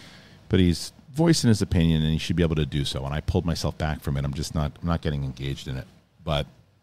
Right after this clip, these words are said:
he had every right to voice his opinion on it. But what I'm telling you is, when I say these things about when we're at, we, we, what we wanna do is, of course we want this to be a profitable business.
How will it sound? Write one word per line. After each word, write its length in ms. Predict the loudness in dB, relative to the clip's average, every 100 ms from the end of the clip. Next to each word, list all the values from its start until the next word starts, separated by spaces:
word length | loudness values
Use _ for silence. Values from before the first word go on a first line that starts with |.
| -4
he 60 |
had 60 | 2
every 120 | 2
right 240 | 2 0
to 160 | -2 -6 -8 -16 -2
voice 260 | 0 2
his 100 | 0
opinion 380 | -6 -4 -2 -2
on 160 | -4 -8
it. 80 | -12 _ _ _ _ _ _ _ _ _ _
But 80 | 0
what 160 | 4 4
I'm 100 | 4
telling 320 | 2 2 4
you 200 | 4 2
is, 280 | 0 -4 -2
when 140 | -2
I 60 | 0
say 260 | 2 2
these 240 | 2 -2 -4
things 240 | -6 -2
about 260 | 0 0 -2 -10 _ _ _ _ _ -12
when 180 | -2 2
we're 140 | 2 2
at, 160 | 0
we, 160 | -2 -2 -4 _ -4
we, 120 | -2
what 260 | 2 2
we 100 | 4
wanna 280 | 4 4 2
do 260 | 2 0 0
is, 300 | -4 -10 -16 -20 _ _ _ _ _ _ _ _ _ _ _
of 60 | 0
course 240 | 2 4
we 60 | 2
want 200 | 0 -2
this 100 | -8
to 80 | -10
be 60 |
a 40 | -8
profitable 480 | -4 -4 -4 -8 -6
business. 440 | -8 -8 -12 -14